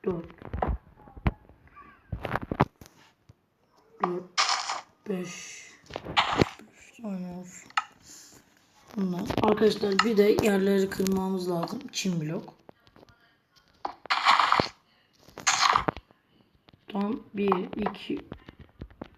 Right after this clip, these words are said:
üç, dört. Şimdi yine yanlarına bundan arkadaşlar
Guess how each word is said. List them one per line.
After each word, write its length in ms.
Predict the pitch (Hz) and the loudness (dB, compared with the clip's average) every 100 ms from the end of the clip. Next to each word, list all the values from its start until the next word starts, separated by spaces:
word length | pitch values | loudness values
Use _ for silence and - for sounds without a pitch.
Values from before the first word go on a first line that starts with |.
| - _ - - 220 | -20 _ -6 -2 0
üç, 220 | 190 185 - - - - 175 | -2 -6 -12 -14 -14 -12 2
dört. 340 | 190 208 - - - - - - - - - - | 4 4 2 -10 -20 -20 -20 -20 -18 -16 -6 -2
Şimdi 180 | 196 196 | 0 2
yine 320 | 208 202 190 | 2 4 4
yanlarına 760 | 185 180 180 170 170 170 175 202 - - - | 2 0 -2 -2 -2 -4 -4 -4 -4 -4 -4
bundan 440 | 170 170 165 165 165 | -4 -2 -2 -4 -2
arkadaşlar 1000 | 165 160 180 170 160 - 185 180 - | 0 0 -2 -4 -6 -6 2 4 4